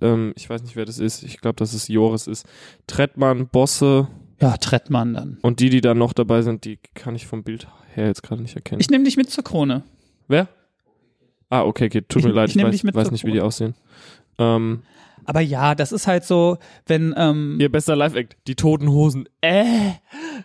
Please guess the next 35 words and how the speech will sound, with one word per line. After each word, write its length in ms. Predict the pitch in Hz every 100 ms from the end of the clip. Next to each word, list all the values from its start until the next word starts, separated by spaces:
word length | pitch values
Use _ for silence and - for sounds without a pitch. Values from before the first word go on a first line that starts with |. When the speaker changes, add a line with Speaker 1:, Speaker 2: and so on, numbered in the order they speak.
| _ _ -
Speaker 1:
das 180 | 165 175
find 160 | 185
ich 60 | 160
so 280 | 156 151 - _ _
Speaker 2:
Du 80 | 170
musst 140 | 214 208
Speaker 1:
doof. 60 |
Speaker 2:
es, 40 | -
glaub 160 | 208 190
ich, 80 |
so 200 | - 165
sehen. 280 | 147 123 123 - - -
Wenn 120 | 165
der 220 | 160 -
Echo 160 | 190 135 143 185
Speaker 1:
Robin 300 | 220 196 196
Schulz? 760 | - - 196 220 - - - 147
Speaker 2:
Lass 180 | 285 302
mich 80 | 302
doch 80 | 277
mal 100 | 233
was 140 | 240
sagen. 260 | 240 214 151 151
Speaker 1:
Nee, 320 | 269 320 285 - - 277
ich 160 | - -
bin 240 | 240 277 -
angefressen. 800 | - 254 285 - 160 156 143 113 - -
Speaker 2:
Wenn, 240 | 180 -
wenn 140 | 180 185
der, 340 | 185 - - -
wenn 160 | 175
der 200 | 170 -
Echo 380 | 220 - 214 208
der, 400 | 175 185 180 -
ähm, 440 | 170 160 156 160